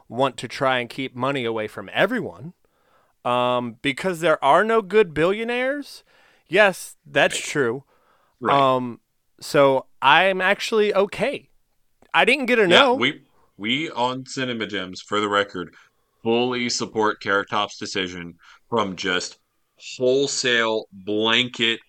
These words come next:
Speaker 2: "I'm not promoting a damn thing right now. I am just full solidarity with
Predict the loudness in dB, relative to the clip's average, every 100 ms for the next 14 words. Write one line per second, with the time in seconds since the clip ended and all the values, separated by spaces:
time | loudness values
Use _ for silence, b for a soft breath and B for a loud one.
0 | -2 0 0 -2 -6 -6 -8 -8 -6 -8
1 | -10 -12 -12 -12 -12 -16 -12 -6 -4 -4
2 | -2 -2 -2 -6 -4 -2 -4 -8 -14 _
3 | _ -6 -4 -4 -6 -8 -8 -14 _ _
4 | _ -4 -2 -2 -4 -4 -2 -4 -4 -4
5 | -6 -8 -8 -12